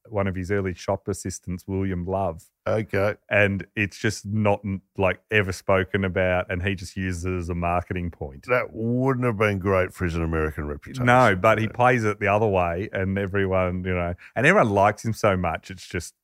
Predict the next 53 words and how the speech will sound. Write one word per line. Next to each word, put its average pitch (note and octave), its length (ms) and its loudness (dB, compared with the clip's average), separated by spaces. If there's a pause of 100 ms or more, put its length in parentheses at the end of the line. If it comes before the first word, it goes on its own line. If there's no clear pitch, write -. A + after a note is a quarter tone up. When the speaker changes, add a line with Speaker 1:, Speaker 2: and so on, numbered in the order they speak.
Speaker 1:
like, F#2 220 -4
Speaker 2:
Yeah. F#2 80 -6
Speaker 1:
I G2 40 0
can't G2+ 380 2
convey E2+ 380 -2
how E2+ 100 -2
much E2 260 -10
they E2 80 -6
like D#2+ 320 -6
it. - 140 -14 (520)
So C3+ 200 4
in C3 80 6
eighteen D3+ 320 6
ninety-nine, A#2 400 4
he G2 60 0
loses. F#2+ 500 -2
In A#2 160 -2
nineteen C3+ 240 4
oh B2 80 2
one, G#2+ 180 4
he G#2 120 0
says, A2 200 0
"Oh, D3 60 6
I'm D3+ 180 4
coming C3+ 320 0
back." G#2+ 380 2 (140)
Comes A2+ 220 2
back G2 280 0
with G#2 100 -8
the F#2+ 60 -4
Shamrock G2 460 -2
two. F2 380 -2 (720)
Shamrock D3 440 4
two, A#2 220 4
he's G#2 300 0 (400)
testing A#2+ 420 0
it F#2+ 100 2
in F#2 120 0
Britain, F#2 480 -4 (100)
getting F2+ 220 -2
it E2+ 120 -6
ready. E2+ 360 -4 (200)
And - 140 0
Speaker 2:
Yeah. F#3 60 6
Speaker 1:
these G#3+ 100 0
are, D3+ 80 0 (120)
he's C#3+ 200 -2
got E3+ 240 0
good A#2+ 240 2
boats. F2+ 320 2
He's G2+ 180 -2
not, B2 220 0
like, G2 160 2